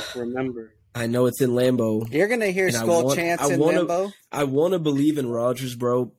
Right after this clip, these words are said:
Speaker 2: but I think, I know you say the Packers want it more, but I think the Vikings have something to prove, bro, to go out there and beat the Packers when they're playing better and knock them out of the playoffs. I think that, I just think that'd mean so,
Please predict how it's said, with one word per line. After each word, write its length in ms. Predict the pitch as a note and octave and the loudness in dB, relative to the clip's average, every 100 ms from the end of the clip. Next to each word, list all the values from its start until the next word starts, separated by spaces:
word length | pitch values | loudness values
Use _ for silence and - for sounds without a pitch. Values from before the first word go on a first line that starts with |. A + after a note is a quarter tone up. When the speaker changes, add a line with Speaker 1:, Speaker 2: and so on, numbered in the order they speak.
| _ | _
Speaker 2:
but 240 | - A#2 G2 - | -2 -2 -2 -4
I 140 | B2 | -4
think, 420 | C3+ - B2 B2+ - | -4 -6 -4 -2 -2
I 140 | A2+ | -4
know 160 | A#2 C3 | 2 2
you 160 | C#3+ | 2
say 220 | C3+ B2+ A#2+ | 0 -2 -4
the 100 | G#2+ | -4
Packers 440 | A2+ A2 A2+ G#2+ G#2+ | -8 -10 -10 -12 -12
want 220 | G#2+ A2+ | -10 -8
it 80 | G#2+ | -8
more, 380 | A2+ A2+ A2+ _ _ _ _ - | -8 -10 -12 _ _ _ _ -12
but 100 | A2+ | -6
I 100 | A#2+ | -4
think 260 | C3+ D3 C3 | -2 -2 -2
the 60 | |
Vikings 460 | A2 A2 A2+ A#2 A2 | -4 -2 -2 -4 -4
have 120 | G#2 | -6
something 420 | - A2 G#2+ G#2+ - - | -4 -6 -6 -8 -10 -16
to 80 | - | -16
prove, 500 | - - A#2+ A2+ G#2 | -16 -8 -2 -2 -4
bro, 240 | F#2+ F#2+ G#2+ - | -8 -10 -12 -8
to 120 | G#2+ | -10
go 240 | G2+ A2+ B2 | -8 -4 -4
out 200 | B2 B2+ | -4 -4
there 320 | A#2 A2 - _ _ _ | -2 -4 -6 _ _ _
and 220 | A#2 A2 A#2 | -6 -4 0
beat 220 | C3+ C3+ - _ _ | 0 -2 -12 _ _
the 80 | A#2 | -8
Packers 400 | G#2+ B2 B2+ A2+ | -6 -4 -4 -4
when 80 | A2 | -4
they're 80 | G2+ | -6
playing 380 | - A#2 B2+ A2+ | -4 -2 -2 -2
better 340 | A2+ A2+ A#2 - - - | -2 -2 -6 -14 -20 -10
and 200 | G#2+ A2 | -6 -2
knock 300 | A2 A2+ - | -2 -4 -6
them 160 | A2+ G#2+ | -4 -4
out 120 | G#2 | -4
of 60 | |
the 60 | G2+ | -8
playoffs. 680 | - G#2 G2 E2+ - - - _ | -10 -8 -8 -10 -16 -18 -20 _
I 380 | - - D4+ - | -4 -2 -2 -4
think 240 | F3 C3 | -2 -2
that, 260 | B2 A#2+ G#2+ - _ _ _ _ _ _ _ _ _ _ - | 0 -2 -2 -12 _ _ _ _ _ _ _ _ _ _ -14
I 60 | B2+ | -6
just 160 | C3 | -2
think 160 | C3+ C3 | -2 0
that'd 180 | B2 A#2 | -2 -2
mean 160 | A2+ | -4
so, 200 | A2+ - | -4 -6